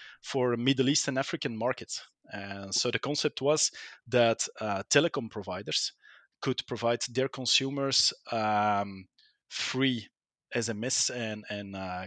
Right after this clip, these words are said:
call, um, uh, uh, well, reductions on the telecom bill if they would allow targeted S M Ss to be sent. And so it was a kind of opt-in system. You as a consumer, for instance, in Egypt, had to say, "Yes,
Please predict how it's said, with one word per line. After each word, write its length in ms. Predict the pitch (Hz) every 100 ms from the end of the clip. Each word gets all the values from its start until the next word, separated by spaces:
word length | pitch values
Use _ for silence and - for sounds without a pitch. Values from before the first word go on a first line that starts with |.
| -
call, 340 | - 139 180 180
um, 640 | 165 160 156 151 151 151 151
uh, 680 | 143 143 139 139 135 135 131 127 _ 120
uh, 300 | 135 131 - - -
well, 200 | 127 120 110
reductions 520 | 117 117 135 - 127
on 140 | 120 104
the 140 | 107 -
telecom 360 | 147 170 190 180
bill 200 | 202 220 _ - - - - -
if 240 | 170 151 127
they 380 | 147 147 143
would 200 | 135 143
allow 380 | 135 131 139 135 - -
targeted 440 | 131 127 127 123 -
S 140 | 127 117
M 100 | 117
Ss 240 | - -
to 120 | -
be 100 | 107
sent. 420 | 104 - 87 - - _ _ _ _ _ _ -
And 80 | 117
so 120 | -
it 120 | 123 127
was 140 | 127
a 40 |
kind 260 | 131 131 120
of 100 | -
opt-in 320 | - - 143 147
system. 400 | - - 196 214 -
You 180 | 120
as 80 | 107
a 40 | 113
consumer, 640 | 113 104 - 139 135 113 - - - -
for 140 | -
instance, 260 | 117 - 113
in 160 | 107 -
Egypt, 460 | 135 - - - - - -
had 80 | 127
to 80 | -
say, 160 | 120
"Yes, 300 | 104 127 -